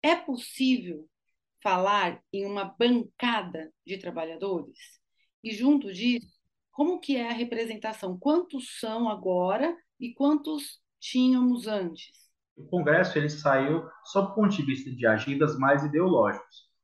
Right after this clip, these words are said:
Speaker 2: E as bancadas informais, como eu adiantei, a sindical e a empresarial,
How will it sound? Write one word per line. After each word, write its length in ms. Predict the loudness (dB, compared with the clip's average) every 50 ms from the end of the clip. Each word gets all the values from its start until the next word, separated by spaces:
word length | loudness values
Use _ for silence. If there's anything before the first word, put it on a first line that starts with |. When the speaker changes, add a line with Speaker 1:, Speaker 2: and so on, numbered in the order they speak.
| _ _
Speaker 2:
E 100 | 4 4
as 240 | 6 4 4 4
bancadas 560 | 4 4 4 4 4 4 4 4 4 2 0 -2
informais, 640 | -6 -4 -4 -2 -2 2 2 4 4 4 4 2
como 240 | -2 -8 -10 -10 -10
eu 40 | -10
adiantei, 400 | -10 -10 -10 -10 -8 -6 0 0
a 60 | 0 0
sindical 600 | 0 -4 -12 -16 -16 -16 -4 2 2 4 6 6
e 80 | 6
a 60 | 6 4
empresarial, 880 | 2 0 0 0 0 2 4 4 4 6 6 6 6 6 6 4 2